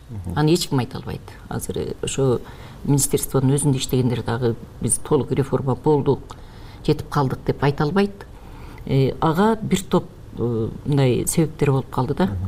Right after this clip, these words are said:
Speaker 2: Баягы реформаны баштаганда биринчи мыйзамдан башташ керек. Ал эми закон об О В Д дегендин өзүнүн бир топ кемчиликтери бар. Бизде профилактика менен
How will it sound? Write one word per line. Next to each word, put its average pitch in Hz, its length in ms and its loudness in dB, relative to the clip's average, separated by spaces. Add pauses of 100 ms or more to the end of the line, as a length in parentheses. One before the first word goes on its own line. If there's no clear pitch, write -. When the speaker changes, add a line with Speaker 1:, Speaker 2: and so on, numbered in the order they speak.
(180)
Speaker 2:
Баягы 151 260 6
реформаны 170 460 2
баштаганда 165 840 0
биринчи 170 240 4
мыйзамдан 180 500 2
башташ - 320 -2
керек. - 200 -8 (280)
Ал 151 100 2
эми 175 100 6
закон 180 380 2
об 175 120 2 (140)
О 175 120 6
В 170 160 2
Д 202 180 4
дегендин 180 640 2 (600)
өзүнүн 170 500 4
бир 185 120 0
топ - 180 -2 (400)
кемчиликтери 135 560 0
бар. 110 160 -4 (280)
Бизде 190 200 2
профилактика 190 800 0
менен 196 360 4